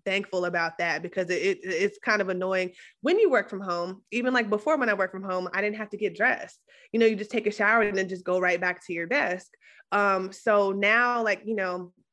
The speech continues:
at the beginning of covid, having to be on so many calls and having to be dressed,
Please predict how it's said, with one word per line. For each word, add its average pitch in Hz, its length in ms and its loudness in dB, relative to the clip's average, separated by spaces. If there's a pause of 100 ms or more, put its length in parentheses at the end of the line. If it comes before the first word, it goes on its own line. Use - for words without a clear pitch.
(460)
at 208 100 -6
the 220 60 -6
beginning 214 400 2
of 214 80 -4
covid, 185 320 0
having 190 320 -2
to 185 40 -2
be 196 140 0
on 190 140 0
so - 400 -2
many 208 180 4
calls 202 440 -2
and 190 120 -6
having 190 220 -4
to 180 80 -6
be 185 100 -8
dressed, 185 580 2